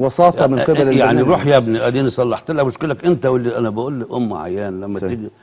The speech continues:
Speaker 2: اقول لها: "ادعي له"، تقول لي: "اعمل ايه؟" اقول لها: "ما بتبوسوهوش قوي كده، ادعي له". بس انا هعلمك دعوة امي. روح يا ابني، ربنا يشفيك انت
Speaker 1: انت
Speaker 2: واللي
Speaker 1: واللي
Speaker 2: زيك.
Speaker 1: زيك.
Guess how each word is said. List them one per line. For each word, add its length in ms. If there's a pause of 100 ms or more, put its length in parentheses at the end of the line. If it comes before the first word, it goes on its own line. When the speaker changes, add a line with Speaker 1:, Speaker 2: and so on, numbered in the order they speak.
(300)
Speaker 2:
اقول 160
لها: 160
"ادعي 300
له"، 140 (300)
تقول 120
لي: 60
"اعمل 220
ايه؟" 60
اقول 140
لها: 80
"ما 120
بتبوسوهوش 540
قوي 220
كده، 240 (360)
ادعي 320
له". 160 (840)
بس 200
انا 180
هعلمك 380
دعوة 380
امي. 240 (1300)
روح 220
يا 120
ابني، 240
ربنا 440
يشفيك 360
انت 100
Speaker 1:
انت 100
Speaker 2:
واللي 160
Speaker 1:
واللي 160
Speaker 2:
زيك. 280
Speaker 1:
زيك. 380